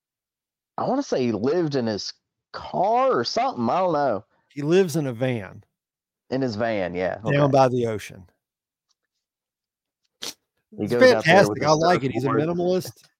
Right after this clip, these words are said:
Speaker 2: I think it's
Speaker 1: Yep.
Speaker 2: great. He's got a cool mustache. I
Speaker 1: Hell
Speaker 2: would
Speaker 1: yeah.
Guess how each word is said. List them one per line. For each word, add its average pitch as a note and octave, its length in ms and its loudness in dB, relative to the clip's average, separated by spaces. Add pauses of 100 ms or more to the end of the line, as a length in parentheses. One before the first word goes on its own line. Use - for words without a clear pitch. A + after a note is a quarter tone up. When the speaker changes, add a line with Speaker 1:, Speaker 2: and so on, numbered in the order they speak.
(220)
Speaker 2:
I E3+ 120 2
think D3 200 -2
it's B2 100 0
Speaker 1:
Yep. A2 180 0
Speaker 2:
great. C#3+ 300 2
He's B2+ 120 -4
got D3+ 200 0
a C#3 80 -2
cool D#3+ 300 0
mustache. C3 840 -4 (540)
I D3 100 6
Speaker 1:
Hell F#3+ 120 8
Speaker 2:
would G3+ 120 8
Speaker 1:
yeah. G3+ 60 0